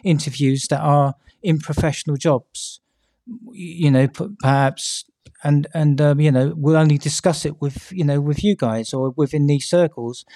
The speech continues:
but not outside of their own professionalism. Um,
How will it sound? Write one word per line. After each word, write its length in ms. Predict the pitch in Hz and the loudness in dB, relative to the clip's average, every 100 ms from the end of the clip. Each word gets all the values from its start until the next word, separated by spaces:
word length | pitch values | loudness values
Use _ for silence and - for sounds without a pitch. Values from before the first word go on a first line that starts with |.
| - | -8
but 140 | - 151 | -2 0
not 120 | 156 | 2
outside 560 | 151 151 - 180 143 113 - _ _ _ _ _ - _ _ _ 107 - _ | 0 0 -2 0 0 -4 -12 _ _ _ _ _ -20 _ _ _ -20 -20 _
of 200 | - 135 | -8 -6
their 240 | - 135 143 | 0 4 4
own 160 | 147 | 4
professionalism. 880 | 139 151 - 160 - 135 120 120 113 - _ _ _ _ _ _ _ _ _ _ _ _ _ _ _ _ _ _ - - | 2 -4 -2 -2 -2 -2 -2 -4 -8 -12 _ _ _ _ _ _ _ _ _ _ _ _ _ _ _ _ _ _ -20 -8
Um, 460 | 139 135 135 135 | -4 0 2 0